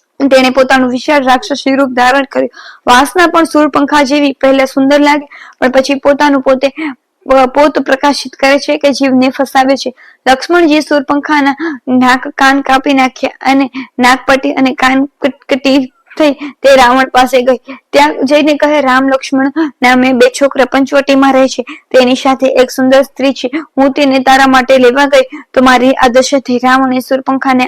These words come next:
આશ્વાસન આપ્યું. આ તરફ રામજી સીતાને કહી, "દેવી, હવે લીલા કરવી છે, આપ અગ્નિમાં નિવાસ કરો." એટલે કહેવામાં આવે છે કે રાવણ જે સીતાને લઈ ગયો હતો તે તો સીતાજીની છાયા હતી. સીતાજી અગ્નિમાં વસ્યા હતા.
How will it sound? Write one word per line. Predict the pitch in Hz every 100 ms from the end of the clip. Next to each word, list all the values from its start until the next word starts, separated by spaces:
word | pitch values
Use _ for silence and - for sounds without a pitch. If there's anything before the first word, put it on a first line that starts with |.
| -
આશ્વાસન | 262 - 285 294 285
આપ્યું. | 269 - - - -
આ | -
તરફ | 247 262 254 240
રામજી | 254 254 247
સીતાને | - 262 269 277
કહી, | 262 277
"દેવી, | 262 254 254 277 _ _ 269
હવે | 277
લીલા | 269 254 269
કરવી | 277 277 277
છે, | 277 269
આપ | 254 -
અગ્નિમાં | 247 262 277 247 247
નિવાસ | 247 277 285 -
કરો." | 285 269
એટલે | 247 247
કહેવામાં | - 254 262 269 277
આવે | 285 277
છે | - _ - 277
કે | 277 262
રાવણ | 247 254 254 269
જે | 269
સીતાને | - 269 330 311 302
લઈ | 262 285
ગયો | 311 302 285
હતો | 262 285
તે | 277 330 285 -
તો | 254 254
સીતાજીની | 269 262 285 269 254 262
છાયા | - 262 262
હતી. | 254 247 262
સીતાજી | - 262 254 254 247
અગ્નિમાં | - 247 262 254 240 247
વસ્યા | 247 247 277
હતા. | 254 247